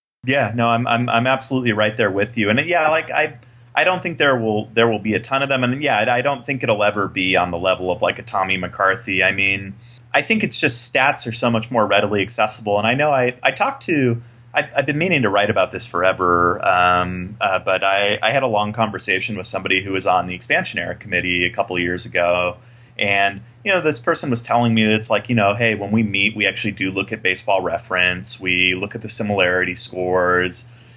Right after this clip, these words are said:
you know, stuff like that. S-, metrics that, by the way, I think are a little out of date. Like, I know similarity scores, I don't think they have ballpark factors, uh, um, worked into them. So I, I don't place a ton of stock in them. I, you know, I tend to, I tend to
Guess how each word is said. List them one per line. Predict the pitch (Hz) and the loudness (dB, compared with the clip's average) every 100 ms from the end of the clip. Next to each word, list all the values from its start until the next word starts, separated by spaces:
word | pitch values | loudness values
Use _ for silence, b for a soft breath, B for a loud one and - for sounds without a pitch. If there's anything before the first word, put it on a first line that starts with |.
| B | B
you | 160 | -2
know, | |
stuff | 151 208 202 | 0 -2 0
like | 160 - | -2 -2
that. | 80 85 95 | -2 0 0
S-, | - - - - | -2 -6 -8 -20
metrics | 151 156 180 220 208 | -6 -4 -2 -2 -4
that, | - 123 - | -2 -2 0
by | 110 | -2
the | 101 | 0
way, | 101 98 | 0 2
I | 98 | 0
think | - 107 104 | -2 -6 -2
are | |
a | 95 | 0
little | 95 92 | -2 0
out | 92 92 | 0 0
of | 85 | -2
date. | 85 95 | -2 -2
Like, | 98 101 | -2 0
I | 104 | 2
know | 107 | 2
similarity | 104 113 90 90 92 92 | 0 -2 0 0 0 -2
scores, | - 95 92 92 - | -2 0 -2 -2 -2
I | 101 | -2
don't | 101 | -2
think | 110 107 | -4 -2
they | 101 | 0
have | 92 | 0
ballpark | 82 92 110 104 | -2 -2 -2 0
factors, | 113 113 117 113 113 - | 0 -2 0 -2 -2 -6
uh, | - 107 104 107 117 | 0 2 4 0 -6
um, | 107 104 101 101 98 - B B B B - - | -6 -4 -4 -8 -16 -18 B B B B -18 -2
worked | 120 123 139 | 0 2 0
into | 131 | 2
them. | 131 135 135 127 | 2 2 2 0
So | 127 | 2
I, | 117 120 - 123 110 151 | 2 2 0 -2 -2 0
I | |
don't | 170 143 | 0 0
place | 131 117 | -2 -2
a | - | -2
ton | 101 104 | -2 -2
of | |
stock | 104 104 107 | 0 0 0
in | 107 | -2
them. | 101 101 101 | 2 2 4
I, | 98 98 98 95 B B B | 4 4 0 -4 B B B
you | 117 | 2
know, | 107 | 4
I | 110 | 2
tend | 117 123 107 | 0 0 2
to, | 92 92 87 - | 2 2 0 -2
I | 113 | -4
tend | 113 | -2
to | 117 | -4